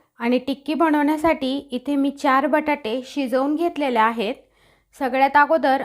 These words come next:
आपण हे बटाटे आणि मटार एकत्र स्मॅश करून घेणार आहोत. या पद्धतीने आपल्याला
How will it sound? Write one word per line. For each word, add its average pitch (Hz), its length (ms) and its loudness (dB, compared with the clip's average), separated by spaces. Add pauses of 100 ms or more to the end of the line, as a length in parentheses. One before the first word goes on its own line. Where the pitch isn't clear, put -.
(100)
आपण 254 280 -2
हे 294 80 -2
बटाटे 277 580 -2 (160)
आणि 254 260 0
मटार 277 480 2 (100)
एकत्र 262 600 0
स्मॅश 269 460 -4
करून 302 260 0
घेणार 294 320 2
आहोत. 214 360 0 (4000)
या 240 180 2
पद्धतीने 277 600 0
आपल्याला 269 500 0